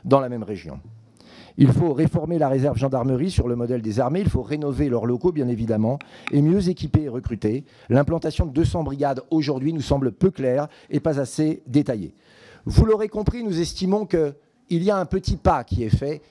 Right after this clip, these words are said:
mais au moment où il fallait de grandes foulées. Alors, parce que nous ne voulons pas, euh, priver nos armées de peu de moyens supplémentaires qui leur sont donnés, mais que nous pensons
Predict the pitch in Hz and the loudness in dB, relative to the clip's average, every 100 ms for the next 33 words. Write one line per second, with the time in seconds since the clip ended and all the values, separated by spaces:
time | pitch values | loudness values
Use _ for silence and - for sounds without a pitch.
0 | - 139 156 165 190 170 131 160 170 135 | -4 0 0 0 0 -2 0 0 0 0
1 | 127 160 151 - 113 95 - - - 135 | 0 -2 0 -2 -4 -8 -12 -20 -6 0
2 | 175 175 165 180 190 208 220 233 214 196 | 0 0 -4 -4 -2 -2 -2 -2 0 -2
3 | 139 - _ _ _ _ _ 123 123 120 | -2 -14 _ _ _ _ _ -4 -4 0
4 | - 190 190 170 156 147 165 131 127 - | 0 0 -4 -2 -2 -2 -4 -4 -8 -10
5 | - - 214 190 175 160 156 151 139 131 | -8 -4 -2 -2 -2 -4 -4 -4 -2 -2
6 | 151 - 120 113 139 123 123 196 196 196 | -4 -4 -6 -6 -4 -2 -2 -2 -2 -4
7 | 202 196 208 - 208 | -4 -2 -2 -4 -8